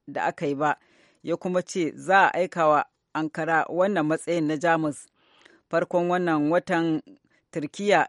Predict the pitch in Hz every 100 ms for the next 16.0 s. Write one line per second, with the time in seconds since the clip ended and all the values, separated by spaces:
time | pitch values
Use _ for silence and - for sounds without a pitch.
0 | - 185 170 196 175 170 170 190 156 151
1 | 170 180 - 185 180 160 170 - 156 139
2 | - 170 190 170 170 160 151 170 185 151
3 | 165 147 151 143 147 175 - 226 180 170
4 | - 185 160 165 175 151 139 - 156 170
5 | 151 - 190 180 165 - 156 147 147 160
6 | 165 180 156 87 147 _ 151 - 143 -
7 | 190 185 175 - - 160 156 - 160 208
8 | - 156 160 190 175 156 - 190 165 175
9 | 175 151 160 156 180 147 135 156 147 _
10 | _ - _ _ _ _ 165 185 190 -
11 | 151 139 180 180 180 - 185 180 170 190
12 | 190 156 147 196 185 170 180 214 175 -
13 | 175 147 - 175 151 180 170 - 156 151
14 | 156 180 123 160 175 - 151 143 180 147
15 | 143 - - 151 143 151 143 180 190 185